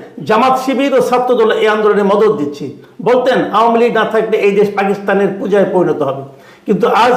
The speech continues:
পরিস্থিতি দেখে তার সেই কথাগুলো সত্য প্রমাণিত হচ্ছে। আওয়ামী লীগকে ভোট দেওয়ার কারণ স্পষ্ট, তাদের শাসনামলে আমরা শান্তিতে ও নিরাপত্তায় ছিলাম, রাস্তায় নিরাপদে চলাচল করতে পারতাম। এখন যেন আমাদের জীবনের কোনো মূল্য নেই, আমরা সত্যি সঠিক দিক থেকে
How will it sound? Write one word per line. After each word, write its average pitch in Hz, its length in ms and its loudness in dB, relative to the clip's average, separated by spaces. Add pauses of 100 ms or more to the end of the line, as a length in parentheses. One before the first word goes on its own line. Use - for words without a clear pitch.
পরিস্থিতি 226 340 0
দেখে 190 560 -2 (220)
তার 220 160 0
সেই 220 260 0
কথাগুলো 190 300 0
সত্য 214 340 -2
প্রমাণিত 156 380 -2
হচ্ছে। 139 260 -8 (420)
আওয়ামী 240 260 2
লীগকে 262 260 0
ভোট 202 200 2
দেওয়ার 247 260 2
কারণ 233 260 0
স্পষ্ট, - 400 -4 (480)
তাদের 240 200 2
শাসনামলে 254 600 2
আমরা 240 260 2
শান্তিতে 240 440 -2
ও 226 40 2
নিরাপত্তায় 226 580 0
ছিলাম, 143 220 -8 (480)
রাস্তায় 214 380 0
নিরাপদে 247 380 2
চলাচল 247 460 0
করতে 214 260 -4
পারতাম। - 400 -8 (280)
এখন 254 360 0
যেন 254 160 2
আমাদের 233 320 2
জীবনের 220 360 2
কোনো 202 160 0
মূল্য 196 240 0
নেই, 151 280 -2 (240)
আমরা 220 260 0
সত্যি 254 360 0
সঠিক 220 440 -2
দিক - 240 -8
থেকে 196 400 0